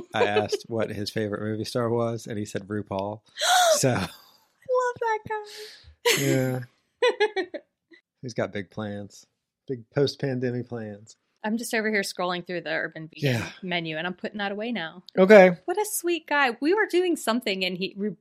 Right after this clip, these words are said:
Speaker 1: RuPaul came into it. Yes.
Speaker 2: Oh, that's where it came from. I was like,
Speaker 1: No, but
Speaker 2: "Are there any
Speaker 1: he brought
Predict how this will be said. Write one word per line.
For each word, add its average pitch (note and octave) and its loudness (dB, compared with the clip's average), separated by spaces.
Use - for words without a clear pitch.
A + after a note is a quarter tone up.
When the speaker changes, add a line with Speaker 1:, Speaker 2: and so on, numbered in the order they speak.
Speaker 1:
RuPaul G#3 0
came F3+ -6
into F3 -8
it. E3+ -4
Yes. - -8
Speaker 2:
Oh, B2 2
that's C3+ -4
where A#2 0
it A2+ -4
came A#2 -10
from. A#2 -10
I C#3 -2
was C#3+ 2
like, G3 6
Speaker 1:
No, F4+ 8
but E4+ 2
Speaker 2:
"Are D3+ 6
there E3+ 10
any A3 10
Speaker 1:
he - 8
brought G4 4